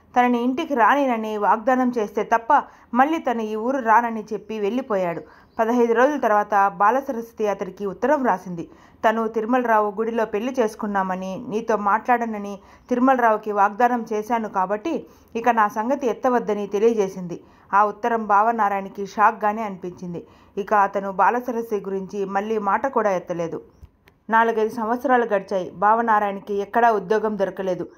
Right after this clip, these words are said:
పెళ్ళి అయింది. డబ్బుకి చాలా ఇబ్బంది పడుతున్నాడు. మద్రాసులో ఉద్యోగాన్వేషణకి వచ్చిన అతను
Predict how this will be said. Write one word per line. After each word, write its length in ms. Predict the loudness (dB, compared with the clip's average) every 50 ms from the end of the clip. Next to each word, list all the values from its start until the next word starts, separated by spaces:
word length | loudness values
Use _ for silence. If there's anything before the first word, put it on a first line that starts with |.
| _ _ _ _ 0
పెళ్ళి 260 | 2 2 4 4 4
అయింది. 340 | 2 2 -2 -4 -6 -8 -4 0
డబ్బుకి 420 | 0 0 0 0 -6 -6 -8 -6 -2
చాలా 220 | 0 2 2 2 2
ఇబ్బంది 380 | 2 0 0 0 0 0 0
పడుతున్నాడు. 560 | 0 0 -2 -2 -2 -8 -6 -6 -6 -6 -6 -10 -14 _ _ _ _ _ _ _
మద్రాసులో 600 | -6 -6 -4 0 0 2 2 0 -2 -4 -4 -2
ఉద్యోగాన్వేషణకి 880 | -2 -4 0 2 2 4 4 2 2 2 -2 -6 -6 -8 -12 -10 -6 -6
వచ్చిన 340 | -6 -6 -6 -8 -6 -4 -2
అతను 380 | -4 -2 -2 -2 -2 -2 -4